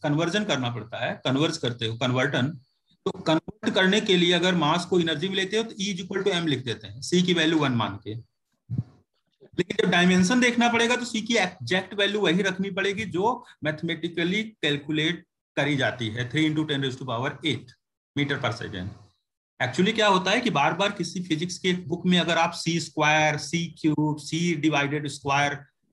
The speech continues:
कुछ ऐसा देखते हो, या Planck constant एचसी, एचसी by lambda, और divide करो एचसी से, multiply करो एचसी से, तो बार बार इसकी values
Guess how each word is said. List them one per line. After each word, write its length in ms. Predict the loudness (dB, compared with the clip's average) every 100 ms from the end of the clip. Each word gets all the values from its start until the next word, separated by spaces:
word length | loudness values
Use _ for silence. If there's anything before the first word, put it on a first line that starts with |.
| -8
कुछ 120 | -2
ऐसा 220 | 0 0
देखते 340 | 0 0 0 0
हो, 160 | 2
या 160 | 2 0
Planck 360 | -2 -4 -4
constant 360 | -4 -4 -2 -2
एचसी, 540 | -2 -6 -4 -2 0
एचसी 460 | 0 -2 -6 -4 -2
by 180 | 0 0
lambda, 520 | -2 -2 0 0 -2 -8 _ _ -6
और 360 | 0 0 0 -4 _ _ _ -2
divide 420 | 2 4 2 2
करो 180 | 0 0
एचसी 320 | -2 0 -2
से, 140 | 0
multiply 480 | -2 -2 -2 0 0
करो 180 | 0 -2
एचसी 300 | -4 -4 -8
से, 160 | -8 -10
तो 380 | -14 _ 0
बार 220 | 4 4 4
बार 200 | 2 0
इसकी 200 | 0 0
values 380 | 0 0 -2